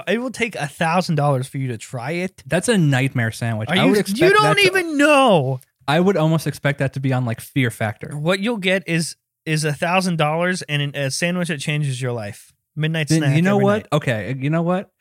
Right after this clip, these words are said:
Speaker 2: If I like it, I'll give you five hundred back. How about that? <laughs>
Speaker 1: This is bullshit.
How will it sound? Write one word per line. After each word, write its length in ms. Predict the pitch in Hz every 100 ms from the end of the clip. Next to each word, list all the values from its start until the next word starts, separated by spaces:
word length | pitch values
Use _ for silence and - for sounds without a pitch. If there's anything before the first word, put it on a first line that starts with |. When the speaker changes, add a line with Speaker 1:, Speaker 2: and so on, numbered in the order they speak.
| _ _ _ -
Speaker 2:
If 220 | 135 -
I 180 | 131 139
like 400 | 131 139 165 160
it, 300 | 113 110 - _
I'll 120 | - 127
give 180 | 127
you 80 | 123
five 240 | - 120 113
hundred 260 | 117 110
back. 220 | 113 110
How 80 | -
about 200 | 110 113
that? 180 | - 151 _ _
<laughs> 80 | - _ _ _ _ _ _ - - _
Speaker 1:
This 280 | 381 - -
is 100 | 339
bullshit. 720 | 185 170 165 - 139 131 -